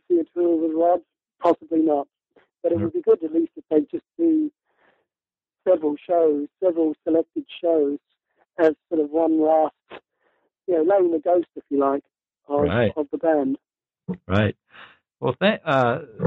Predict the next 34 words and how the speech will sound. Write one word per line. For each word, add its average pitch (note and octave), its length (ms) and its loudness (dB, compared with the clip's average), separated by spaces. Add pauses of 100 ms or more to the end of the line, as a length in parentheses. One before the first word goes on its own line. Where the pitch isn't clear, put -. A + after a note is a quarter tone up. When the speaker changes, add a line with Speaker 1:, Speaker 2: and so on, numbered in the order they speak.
(260)
Speaker 2:
thanks, G3+ 300 4
Andy. A2 220 0
It's C#3 120 -6
a D#3 60 -2
great E3+ 300 -2
book. F#3 240 0 (180)
Um, B2 380 2
w-, D#3+ 220 -2
what E3+ 260 0
are F3+ 40 2
you F3+ 220 2
up G#2 180 -2
to G#2+ 120 -6
now? F#2 180 0
Are G2 100 2
you A2 240 0
working A#2+ 400 2
on A#2+ 140 2
a A#2 40 0
new B2 160 -2
book C3 240 0
of D3+ 80 -6
any D3 160 -2
kind? D#3+ 320 0 (200)
Speaker 1:
<laughs> - 180 -20 (680)
I'm G4+ 160 -2
resting. E4 580 0
<laughs> - 60 -20
Speaker 2:
You're F3 300 0 (400)
Speaker 1:
No, F#3+ 160 0
Speaker 2:
resting. G3 180 4
Speaker 1:
no, F#3 220 2
I, F#3 500 0
I've, F#3 140 0